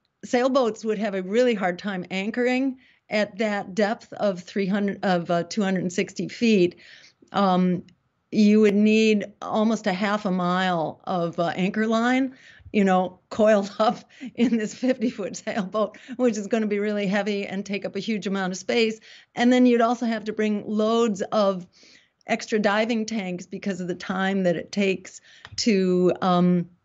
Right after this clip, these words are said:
uh, to adjust to the changes in pressure, uh, which would likely be many hours. So you'd have this sailboat that's sailing around, you know, how are the divers even gonna find it? And it's just,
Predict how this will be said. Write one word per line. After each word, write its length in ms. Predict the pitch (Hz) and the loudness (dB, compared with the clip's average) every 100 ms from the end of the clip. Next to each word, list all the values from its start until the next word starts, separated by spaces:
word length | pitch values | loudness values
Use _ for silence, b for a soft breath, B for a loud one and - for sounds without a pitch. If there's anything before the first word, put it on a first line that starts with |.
| _ _ _ _ _ - - - | _ _ _ _ _ -20 -14 -4
uh, 160 | 170 | -4
to 240 | - 233 185 | -2 0 2
adjust 560 | 170 202 196 196 - | 2 2 0 0 -8
to 100 | - | -10
the 120 | 175 175 | -8 -4
changes 500 | - 180 175 180 175 | -2 -2 -2 -4 -6
in 140 | 170 | -6
pressure, 600 | - 208 208 190 180 175 B B B B - | -2 -2 0 0 0 0 B B B B 0
uh, 180 | 180 | 0
which 360 | 175 202 180 - | 2 0 0 -2
would 280 | 196 185 180 | -2 -2 -2
likely 500 | 202 202 277 - 208 | 0 0 0 -2 -2
be 160 | 190 | 0
many 360 | 185 196 202 196 | 2 2 2 0
hours. 600 | 202 190 220 214 139 127 - | 0 2 2 2 0 -4 -4
So 120 | 208 | -2
you'd 180 | 208 208 | 0 0
have 160 | 233 | -2
this 180 | 220 214 | -4 -2
sailboat 560 | 208 220 220 180 160 - | -2 0 0 -2 -4 -4
that's 240 | 175 - | -8 -4
sailing 320 | 185 190 190 | -2 0 0
around, 480 | 170 175 190 180 170 | 2 2 4 2 0
you 100 | 175 | 0
know, 100 | 175 | 0
how 80 | 196 | -2
are 100 | 208 | -2
the 60 | |
divers 420 | 175 175 185 185 175 | 0 0 0 -2 -4
even 180 | 165 | -4
gonna 140 | 160 156 | -6 -6
find 380 | - 165 180 175 | -4 -2 0 0
it? 260 | 160 - | -2 -6
And 340 | - 175 170 170 B B B 208 - | -6 -4 -4 -8 B B B -20 -10
it's 420 | - - 220 220 | -4 0 0 0
just, 300 | 233 226 | 0 0